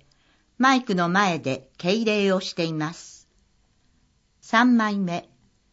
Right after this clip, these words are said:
イオンタウン君津で買い物をしている方へ、啓発グッズを配布する青山さんと子供たち。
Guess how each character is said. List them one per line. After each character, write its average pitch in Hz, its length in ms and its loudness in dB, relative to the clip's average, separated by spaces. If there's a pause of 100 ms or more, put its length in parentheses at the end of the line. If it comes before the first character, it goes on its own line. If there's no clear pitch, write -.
(360)
イ 226 160 4
オ 285 80 6
ン 285 160 0
タ 254 140 4
ウ 175 80 0
ン 143 80 -4
君 214 280 -2
津 143 160 -8
で 127 260 -8 (120)
買 233 220 0
い - 20 2
物 240 320 2
を 233 40 -2
し 233 140 -10
て 233 140 -2
い 220 80 -4
る 214 120 -6
方 202 320 -4
へ、 135 240 -2 (380)
啓 262 220 0
発 269 280 -4
グ 226 120 -2
ッ 247 120 -6
ズ 151 200 -4
を 135 80 0
配 175 320 -2
布 175 160 -10
す - 180 -14
る 139 240 -6 (380)
青 202 200 4
山 160 260 0
さ 139 200 -6
ん 131 60 -6
と 131 180 -10
子 156 160 -6
供 196 240 -4
た 135 160 -14
ち。 - 300 -18